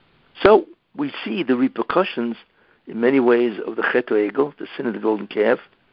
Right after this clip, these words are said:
We also see what God really wanted. You know, it's a whole different understanding. But you should know one thing, all of that will be restored in the Messianic era. All of it, you see,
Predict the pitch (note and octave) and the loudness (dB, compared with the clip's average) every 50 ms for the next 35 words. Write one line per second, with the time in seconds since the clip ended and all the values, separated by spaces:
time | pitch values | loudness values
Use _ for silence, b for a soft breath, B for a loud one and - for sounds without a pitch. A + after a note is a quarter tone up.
0 | B B B B B B B B B - - D3 F#3+ A#3+ A3+ - - - - F3 | B B B B B B B B B 2 6 6 6 6 4 -2 -10 -10 -8 -4
1 | D#3 C#3+ C#3+ C3+ - - C3+ D3+ D#3+ D3 C#3+ D3+ D#3+ D3+ D#3 D3 C#3+ D3+ F3+ G3 | 0 0 0 0 2 2 4 4 2 2 2 0 0 2 0 0 2 0 0 0
2 | - - A2+ G2 - - _ _ _ _ _ _ _ _ _ _ _ _ _ _ | -2 -6 -6 -6 -10 -20 _ _ _ _ _ _ _ _ _ _ _ _ _ _
3 | _ _ _ _ _ _ _ _ _ - - A#2+ A#2+ B2 B2+ A#2+ A#2 - - B2 | _ _ _ _ _ _ _ _ _ -12 -8 -2 0 2 2 2 0 0 -2 0
4 | B2 C#3 D3+ D3+ B2 D3 C#3+ - C#3+ C3+ - B2+ C3+ C3+ A#2+ - - - - D3+ | 2 4 2 2 2 -2 -4 -4 -6 -4 -2 -2 0 0 -2 -6 -6 -4 -2 0
5 | E3 D#3 A#2+ G2+ - - - - _ _ _ _ _ _ _ _ _ _ _ _ | 0 0 -2 -2 -4 -6 -12 -18 _ _ _ _ _ _ _ _ _ _ _ _
6 | - C#3+ D3 D3+ D3+ - F#3+ F#3+ G3 - A3+ G#3 G3 F#3 - - G#3 F#3+ D#3+ - | 0 0 2 2 0 -2 -2 0 4 4 6 6 4 4 0 0 0 0 0 -2
7 | - - C#3 F3+ G#3+ B3 A#3+ F#3+ B2 G#2+ C3+ A#2+ A2+ A2 A2+ _ _ _ _ _ | -4 0 2 2 2 2 0 -2 -2 0 2 2 2 0 -2 _ _ _ _ _
8 | _ _ - C3 B2+ A#2+ C3 C3 A#2+ A#2+ A#2+ A2+ - - - - - _ - F#3+ | _ _ -4 -2 -2 0 -2 -2 -2 -2 -4 -6 -8 -12 -14 -14 -12 _ 0 4
9 | F3+ D#3+ B2+ A#2 A2+ A2+ G#2+ _ _ _ _ _ _ _ - - A#2+ A#2+ A#2+ B2 | 4 6 6 4 4 2 -2 _ _ _ _ _ _ _ -14 -10 -8 -6 -4 -4
10 | C3 C3+ - - C3 A#2+ A#2 A#2 A2 - - A#2 A2 G2+ F2+ E2+ - - - _ | -4 -6 -6 -6 -6 -4 -4 -4 -8 -8 -8 -6 -4 -4 -4 -6 -6 -10 -14 _
11 | _ _ _ _ _ _ _ - - _ _ - C#3+ C3+ A#2+ G#2+ - F#2 - - | _ _ _ _ _ _ _ -20 -20 _ _ 2 2 4 2 2 -2 -8 -14 -14
12 | _ - - _ _ _ _ _ _ _ _ - - G#2+ - - A#2+ G#2 F#2 F2 | _ -20 -20 _ _ _ _ _ _ _ _ -14 -14 -12 -6 -4 -4 -4 -4 -6